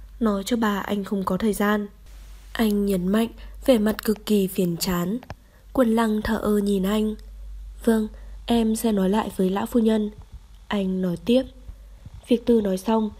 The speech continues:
hiện tại đến việc công." Anh đưa một tờ văn kiện đến trước mặt Lôi Nghị Phong.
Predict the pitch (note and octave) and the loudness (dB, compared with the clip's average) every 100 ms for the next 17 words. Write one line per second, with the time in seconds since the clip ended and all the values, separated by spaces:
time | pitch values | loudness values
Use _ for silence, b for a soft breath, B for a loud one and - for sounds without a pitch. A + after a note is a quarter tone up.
0 | B B B3+ A#3+ A#3 - G3 F#3 G#3 A3+ | B B 0 2 0 0 -2 0 2 0
1 | - A#3 A3 - - - - - - B3+ | 2 0 0 -6 -16 -20 -20 -20 -6 -2
2 | A#3 A3+ A#3 G#3+ F#3+ G3 G3+ G3 A3 - | 0 2 2 2 0 0 0 0 -2 0
3 | G3+ F3+ F3+ C#4 B3 G3+ G3 G3 - A3 | 0 0 -2 0 0 0 0 -2 0 0
4 | G#3+ | 0